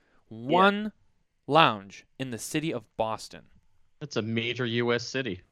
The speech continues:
Speaker 1: Major
Speaker 2: Yes.
Speaker 1: U S city. It's growing in the last twenty years. It's, it's been doubling in size. We have one cigar lounge.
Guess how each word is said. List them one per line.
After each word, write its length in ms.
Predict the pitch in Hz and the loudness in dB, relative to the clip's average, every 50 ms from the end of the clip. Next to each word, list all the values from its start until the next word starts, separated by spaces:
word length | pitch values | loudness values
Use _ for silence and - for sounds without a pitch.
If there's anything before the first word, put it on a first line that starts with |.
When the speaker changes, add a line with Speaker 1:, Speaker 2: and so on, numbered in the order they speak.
| _ _ _ _ _ _ _ _ _ _ | _ _ _ _ _ _ _ _ _ _
Speaker 1:
Major 460 | - 123 131 147 190 220 226 180 135 135 | -14 -2 2 6 8 8 8 6 6 4
Speaker 2:
Yes. 100 | 147 123 | 4 4
Speaker 1:
U 60 | 117 113 | 4 2
S 120 | 107 - - | 0 -2 -4
city. 320 | - 123 104 101 95 - _ _ | -6 -6 -6 -6 -8 -10 _ _
It's 180 | - - - - - - 139 117 113 | -8 -6 -6 -6 -8 -12 -16 -10 -6
growing 500 | 143 139 139 208 240 220 139 110 98 98 | 0 6 8 8 10 8 8 4 -2 -2
in 40 | 113 | 0
the 80 | 120 | 4
last 300 | 123 147 156 151 135 - | 6 6 6 4 2 -2
twenty 220 | - - 156 139 143 | -4 -4 -4 -2 -2
years. 380 | 170 196 185 143 120 107 - | 0 2 2 2 2 0 -4
It's, 240 | - 98 - - - - | -12 -18 -20 -20 -18 -12
it's 280 | 139 127 127 120 - - | -10 -8 -8 -8 -10 -10
been 460 | - 123 117 113 110 113 123 127 123 110 | -10 -10 -10 -10 -12 -14 -14 -14 2 6
doubling 340 | 151 160 180 180 143 127 | 8 8 8 6 2 -2
in 60 | 117 110 | -4 0
size. 340 | - 175 175 160 120 - - _ _ _ _ _ _ _ _ _ _ | 4 4 6 6 4 2 -2 _ _ _ _ _ _ _ _ _ _
We 80 | - 131 | 2 2
have 80 | 127 113 | 2 2
one 500 | 107 107 113 131 143 147 151 156 160 156 - | 0 -4 -4 0 0 0 0 -2 -4 -10 -12
cigar 380 | - - - 120 120 117 110 104 | -16 -18 -12 -6 -4 -4 -2 -4
lounge. 400 | 101 92 82 78 67 - - - | -6 -8 -12 -16 -18 -20 -20 -20